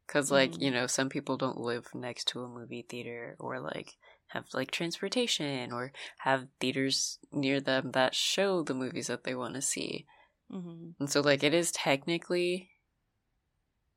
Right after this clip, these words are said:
Speaker 2: Or
Speaker 1: more
Speaker 2: they just don't have
Speaker 1: accessible
Speaker 2: the time to,
Speaker 1: just
Speaker 2: to
Speaker 1: for
Speaker 2: carve
Speaker 1: people that
Speaker 2: out.
Speaker 1: have, like, internet access.
Speaker 2: Mm-hmm.
Speaker 1: But, like, yeah, it's weird.
Speaker 2: What I'm interested in seeing is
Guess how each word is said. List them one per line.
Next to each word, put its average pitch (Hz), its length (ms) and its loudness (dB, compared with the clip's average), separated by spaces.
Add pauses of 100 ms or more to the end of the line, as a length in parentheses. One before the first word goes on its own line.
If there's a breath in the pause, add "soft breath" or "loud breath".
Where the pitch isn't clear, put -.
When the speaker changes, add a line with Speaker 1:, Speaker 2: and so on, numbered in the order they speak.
(640)
Speaker 2:
Or 196 120 6
Speaker 1:
more 160 200 8
Speaker 2:
they 170 80 0
just 156 120 6
don't 165 180 4
have 165 80 8
Speaker 1:
accessible 160 160 8
Speaker 2:
the 165 80 2
time 160 480 -2
to, 160 260 -2
Speaker 1:
just 139 220 10
Speaker 2:
to 135 60 -2
Speaker 1:
for 131 100 4
Speaker 2:
carve 156 140 2
Speaker 1:
people 156 180 2
that 127 80 6
Speaker 2:
out. 120 60 2
Speaker 1:
have, 120 180 0
like, 127 200 -4
internet 131 480 -2
access. 147 600 -2 (320 loud breath)
Speaker 2:
Mm-hmm. 180 240 -6
Speaker 1:
But, 143 240 6
like, - 360 2 (2500)
yeah, 131 360 0 (400)
it's 143 280 -4
weird. - 380 -4 (1300 soft breath)
Speaker 2:
What 220 180 0
I'm 214 180 2
interested 240 460 -4
in 202 140 -4
seeing 175 440 -6
is 165 520 -4